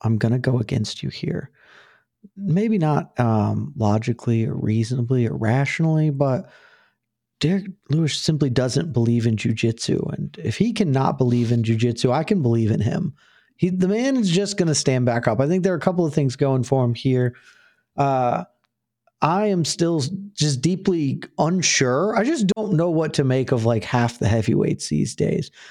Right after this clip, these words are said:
Sergey Pavlovich just keeps running over people like prime Francis Ngannou. And I don't actually know if he's good at fighting or not. Every time he touches somebody, they just die. So he's obviously good at fighting, but, like,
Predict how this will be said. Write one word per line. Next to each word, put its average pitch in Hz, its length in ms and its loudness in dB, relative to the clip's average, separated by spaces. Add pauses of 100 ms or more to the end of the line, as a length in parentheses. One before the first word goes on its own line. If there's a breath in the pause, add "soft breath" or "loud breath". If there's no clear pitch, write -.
Sergey 320 340 0
Pavlovich 180 540 0
just 143 160 0
keeps 135 220 0
running 143 360 2
over 139 300 0
people 139 560 0 (240 loud breath)
like 135 220 0
prime 139 400 2
Francis 135 480 0
Ngannou. 131 640 2 (340 loud breath)
And 156 140 0
I 214 80 0
don't 247 160 0
actually 202 320 0
know 170 160 2
if 151 80 0
he's 143 160 0
good 143 180 0
at 139 100 -4
fighting 139 380 0
or 120 80 2
not. 117 320 0 (100)
Every 156 240 0
time 170 220 0
he 139 80 0
touches 165 460 -2
somebody, 120 400 2
they 117 140 2
just 113 300 0
die. 120 460 0 (220 loud breath)
So 160 160 0
he's 160 120 0
obviously 208 460 0
good 139 340 -2
at 220 140 -10
fighting, 262 400 -2
but, 202 120 0
like, 139 420 -2